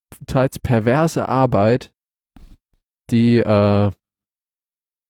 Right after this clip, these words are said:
ja, das wird dann fast zu Reality-mäßig, obwohl halt Reality-T V das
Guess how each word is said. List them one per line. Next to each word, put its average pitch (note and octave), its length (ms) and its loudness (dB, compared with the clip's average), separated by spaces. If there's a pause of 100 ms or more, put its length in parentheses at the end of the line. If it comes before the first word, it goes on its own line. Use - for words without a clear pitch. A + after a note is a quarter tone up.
(380)
ja, A#2+ 200 0
das C3 260 -2
wird C#3 160 0 (880)
dann - 180 -2 (720)
fast - 300 -4
zu C#3 220 0
Reality-mäßig, A#2 1120 -2
obwohl G#2 300 0
halt F#2+ 160 -2
Reality-T G2+ 720 -2
V G#2+ 160 -2
das - 240 -6